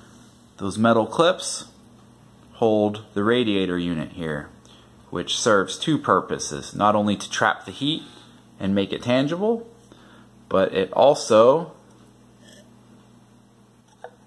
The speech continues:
traps the soot. Okay, any combustion process is not gonna be a hundred percent efficient.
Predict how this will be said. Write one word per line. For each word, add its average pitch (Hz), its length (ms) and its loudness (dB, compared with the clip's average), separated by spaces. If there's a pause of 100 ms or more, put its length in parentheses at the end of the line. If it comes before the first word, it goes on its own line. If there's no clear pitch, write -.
(100)
traps - 560 -2
the 98 140 -8
soot. - 400 2 (960)
Okay, 90 420 0
any 143 460 0
combustion 117 500 0
process 92 680 0
is 85 80 -10
not 90 240 0
gonna 92 140 -4
be 92 140 -2
a - 20 -2
hundred 85 300 -6
percent - 380 -6 (360)
efficient. 85 520 -2